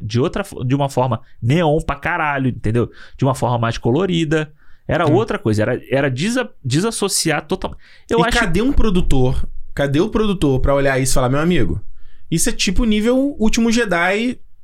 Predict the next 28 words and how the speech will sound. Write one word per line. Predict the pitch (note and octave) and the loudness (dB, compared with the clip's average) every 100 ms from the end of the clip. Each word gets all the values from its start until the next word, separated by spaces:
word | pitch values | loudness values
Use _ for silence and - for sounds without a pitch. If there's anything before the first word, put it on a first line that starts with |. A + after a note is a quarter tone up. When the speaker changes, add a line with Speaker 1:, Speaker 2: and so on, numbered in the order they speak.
| - - | -18 -2
Speaker 2:
no | A#3+ B3+ | 2 4
Star | B3 C#4+ | 4 4
Wars, | - - - | 6 6 6
cara. | - - | 4 4
É | - | 2
a | |
mesma | G#3 G3+ | 2 2
coisa." | D4 A3 F#3 | 2 0 0
Speaker 1:
Mas | G#3+ G#3 | 0 0
eu | F#3 | 0
acho | F#3+ - | -2 0
que | |
Speaker 2:
Cadê | - G#3 | 2 2
Speaker 1:
aí | |
Speaker 2:
o | C4+ | 4
produtor | C4 A3 | 2 0
falar, | G#3 F3 | 0 0
"Mano, | G3 G3 | 0 2
não | F3+ | 0
faz | F3+ G3 | 0 0
sentido | G3+ G#3 G3 | 0 4 4
com | G3+ | 4
o | |
que | G3+ | 0
a | |
gente | F#3+ | 0
viu | G#3 B3+ | 2 2
antes"? | B3 B3 - | 2 -2 -6